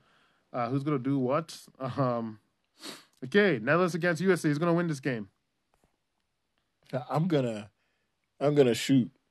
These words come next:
Speaker 1: I'm gonna shoot your shot, eh?
Speaker 2: I'm gonna shoot my shot.
Speaker 1: This boy.
Speaker 2: U S A.
Speaker 1: U S A,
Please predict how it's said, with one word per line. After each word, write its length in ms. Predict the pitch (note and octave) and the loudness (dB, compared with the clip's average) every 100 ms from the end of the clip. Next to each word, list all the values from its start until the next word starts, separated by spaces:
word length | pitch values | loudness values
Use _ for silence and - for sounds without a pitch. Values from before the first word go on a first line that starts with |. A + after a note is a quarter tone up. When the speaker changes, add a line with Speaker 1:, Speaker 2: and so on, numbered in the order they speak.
| _ _ _ _ _ | _ _ _ _ _
Speaker 1:
I'm 100 | G2 | -20
gonna 140 | G2 F2 | -20 -20
shoot 180 | - F2 | -20 -18
your 100 | D#2+ | -18
shot, 320 | A2 F#2 E2+ | -18 -18 -18
eh? 60 | B2+ C3 | -18 -18
Speaker 2:
I'm 60 | D#3 | -20
gonna 100 | E2 | -16
shoot 160 | A2+ | -12
my 140 | G#2+ G#2+ | -10 -10
shot. 340 | - G#2+ G#2+ - | -8 -10 -10 -16
Speaker 1:
This 220 | - G2+ | -16 -16
boy. 300 | F2 G2 F#2+ E2 | -14 -14 -12 -4
Speaker 2:
U 240 | A#2 A2+ | 0 2
S 220 | A2 - | 2 -2
A. 180 | G#2+ G#2 - _ - | -6 -6 -12 _ 0
Speaker 1:
U 320 | F#3 G#3+ G3+ | 4 4 4
S 220 | A3+ E3+ A3 | 2 2 4
A, 200 | A#3+ | 4